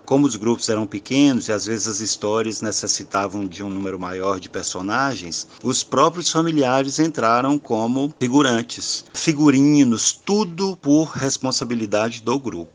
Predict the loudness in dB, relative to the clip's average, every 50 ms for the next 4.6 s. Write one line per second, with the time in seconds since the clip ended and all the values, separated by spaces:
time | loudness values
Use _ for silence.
0 | _ -8 -4 0 2 6 6 8 8 8 8 6 6 4 2 2 0 -2 -2 -2
1 | -4 -4 _ -2 -2 0 0 2 2 2 2 2 2 4 4 2 2 0 -2 -6
2 | -6 -6 -6 -6 -4 -2 0 0 2 2 2 2 2 0 -2 -2 -2 -2 -2 -2
3 | -2 -2 0 0 0 0 0 -2 0 0 -2 -2 0 0 0 0 0 -2 -2 -2
4 | -2 -2 0 0 2 2 2 2 0 0 -2